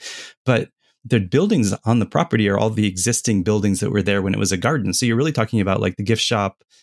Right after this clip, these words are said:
some greenhouses, a couple of outbuildings for equipment, uh, and that sort of thing. And I guess he's built one permanent structure since he, uh, took it over, but everything else was just existing buildings that he's adapted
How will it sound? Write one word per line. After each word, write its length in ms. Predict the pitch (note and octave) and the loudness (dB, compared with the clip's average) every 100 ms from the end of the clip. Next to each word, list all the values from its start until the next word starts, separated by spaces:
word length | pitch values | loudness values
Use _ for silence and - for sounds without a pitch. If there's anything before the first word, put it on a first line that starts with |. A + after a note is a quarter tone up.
| _ _ - | _ _ -6
some 200 | - G2 | -4 0
greenhouses, 960 | A2+ A2+ G2+ G#2+ F#2+ G2+ F#2+ F2+ - - _ _ _ _ | 0 2 2 0 0 0 -2 -2 -6 -8 _ _ _ _
a 140 | G#2 F#2 | -4 0
couple 240 | B2 A2+ | 0 2
of 80 | F#2+ | 0
outbuildings 720 | A2 C3 G#2+ G2 G2 F#2 - | 0 0 0 0 2 0 -2
for 400 | - G2+ F2+ E2+ | -2 -2 0 -4
equipment, 520 | A2 D3 - A#2 G#2+ - _ _ _ _ | -4 -2 0 2 0 -4 _ _ _ _
uh, 340 | G2 F#2 F#2 F#2 | -2 0 0 -2
and 100 | F#2+ | 0
that 140 | A2+ - | 0 0
sort 240 | C#3 A2 | 0 0
of 100 | G2 | 0
thing. 200 | G#2 F#2+ | 0 2
And 80 | F#2+ | 2
I 40 | |
guess 140 | D3 - | 0 0
he's 160 | C#3 | -2
built 400 | - A#2+ A#2 - - _ - | 0 -2 -2 -6 -8 _ -6
one 600 | G2+ G2+ G#2 A2 A#2 A2 _ _ _ _ _ _ | 0 2 2 2 0 -2 _ _ _ _ _ _
permanent 340 | B2 A#2+ B2+ - | 0 0 0 -2
structure 500 | C3+ B2+ - C#3 - _ _ _ _ | -2 -2 -2 -2 -4 _ _ _ _
since 280 | - B2+ B2 | -6 -2 -2
he, 200 | C3+ B2 | 0 0
uh, 320 | B2 B2 A#2+ B2+ | 2 0 -2 -4
took 160 | - C#3 | -6 -4
it 100 | A#2+ | 0
over, 360 | A#2+ F3 G3 - - - | 0 0 -2 -4 -8 -2
but 100 | C3+ | -2
everything 360 | C#3 F3+ B2 | 0 0 0
else 180 | - - | 0 -2
was 120 | F#2+ | 0
just 160 | G#2+ - | -2 -2
existing 460 | F#2 G#2 - G#2 | 0 0 0 0
buildings 340 | F#2 A2+ G#2 F2+ | 0 0 0 0
that 100 | G2+ | 0
he's 140 | F#2+ | 0
adapted 540 | F#2+ F#2+ G2+ - G2 | 0 0 -2 -2 -4